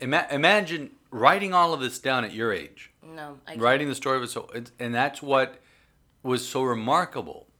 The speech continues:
Speaker 1: of Therese. She was,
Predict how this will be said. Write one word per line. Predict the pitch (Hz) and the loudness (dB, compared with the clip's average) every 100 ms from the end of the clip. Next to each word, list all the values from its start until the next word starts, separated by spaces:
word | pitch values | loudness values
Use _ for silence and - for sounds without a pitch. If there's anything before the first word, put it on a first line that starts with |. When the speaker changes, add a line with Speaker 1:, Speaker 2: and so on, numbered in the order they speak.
| _ _ _ _ _ _ | _ _ _ _ _ _
Speaker 1:
of | 110 101 - | -8 -8 -4
Therese. | 120 110 - - _ _ | -2 -2 -4 -20 _ _
She | - - 151 165 165 | -6 -2 0 0 -2
was, | 127 127 117 117 104 | 2 4 4 2 -6